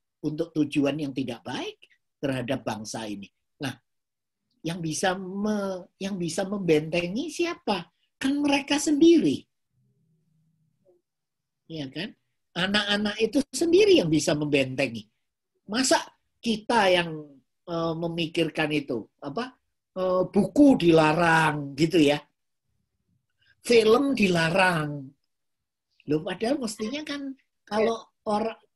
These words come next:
masyarakatnya cerdas, cakap bernalar, nggak apa-apa buku apapun ya kan? Tapi nggak, mikirnya sekarang buku harus disensor. Nah, sekarang tambah lucu, kalau buku dilarang,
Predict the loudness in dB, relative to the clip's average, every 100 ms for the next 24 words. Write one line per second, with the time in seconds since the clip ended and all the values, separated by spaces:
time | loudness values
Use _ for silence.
0 | -6 -4 0 0 0 -2 -4 -10 -8 -8
1 | -8 -6 -6 -6 -8 -2 0 0 -4 -6
2 | -12 _ _ _ _ _ _ _ _ -20
3 | _ -10 -8 -8 -6 -6 -2 -2 -2 -4
4 | -2 0 0 2 0 -2 -8 _ _ -10
5 | -8 -6 -6 -4 -4 0 0 0 -2 0
6 | 0 0 0 -2 0 0 0 0 -2 -2
7 | -6 -10 _ _ _ _ -14 -6 -4 -2
8 | -2 -2 -2 -6 -4 -2 -2 -6 -10 -10
9 | -8 -6 -6 -2 2 2 2 -2 -4 -2
10 | -2 -4 -2 0 -2 -6 _ _ _ _
11 | -6 -6 -6 -6 -4 -2 0 0 0 0
12 | 0 0 0 -2 -4 -4 -2 0 -2 -2
13 | -4 0 2 2 0 -2 -4 -6